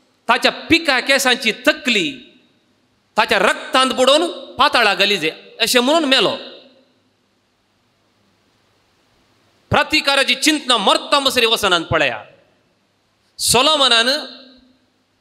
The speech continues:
बापूय मेल्लेंस ताका मातयेक पायले उपरांत पयिल्लें काम केलें हेंच. शिमेईक ताची तकली कापून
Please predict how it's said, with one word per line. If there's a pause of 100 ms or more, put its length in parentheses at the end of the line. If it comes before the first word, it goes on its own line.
(460)
बापूय
मेल्लेंस
ताका
मातयेक
पायले
उपरांत
पयिल्लें
काम
केलें
हेंच. (680)
शिमेईक (800)
ताची
तकली
कापून